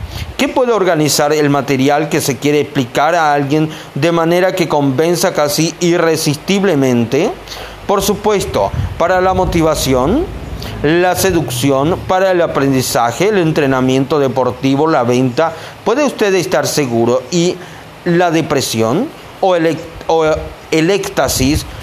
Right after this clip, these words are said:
Hay maneras específicas de representarnos nuestra experiencia del mundo en determinadas secuencias capaces de crear esas, eh, emociones.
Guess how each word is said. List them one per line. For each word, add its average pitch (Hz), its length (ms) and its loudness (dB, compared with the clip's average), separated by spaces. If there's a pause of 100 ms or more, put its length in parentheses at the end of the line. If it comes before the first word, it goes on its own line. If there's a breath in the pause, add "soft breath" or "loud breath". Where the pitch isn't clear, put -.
(360 loud breath)
Hay 277 160 2
maneras 233 500 2
específicas 147 760 0
de 131 140 2
representarnos 175 920 0
nuestra 156 340 0
experiencia 156 640 0
del 127 160 2
mundo 147 320 2
en 139 100 2
determinadas 135 680 2
secuencias 170 680 0
capaces 147 480 0
de 131 140 0
crear 135 320 2
esas, 143 260 0
eh, 139 40 -8 (420)
emociones. 135 800 0